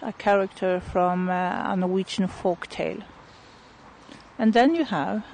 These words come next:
another young man in his prime age, Per Gynt, sitting on a, or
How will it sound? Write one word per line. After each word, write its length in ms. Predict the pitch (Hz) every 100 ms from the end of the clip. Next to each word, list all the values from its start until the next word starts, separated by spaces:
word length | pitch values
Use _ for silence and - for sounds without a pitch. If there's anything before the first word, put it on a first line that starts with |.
| -
another 260 | 208 220
young 420 | 226 196 180 185 180
man 420 | 170 160 277 311 - - - - - - - - - - - - -
in 120 | 190
his 260 | 185 - - -
prime 460 | - 202 202 202
age, 480 | 220 220 240 - - - - - - - - - -
Per 340 | - 190 190 190 185
Gynt, 540 | 170 214 359 - - - - - - - - - - - -
sitting 460 | - - 262 262 247
on 160 | 226
a, 580 | 214 202 202 196 190 185 - - - - - - - -
or 100 | -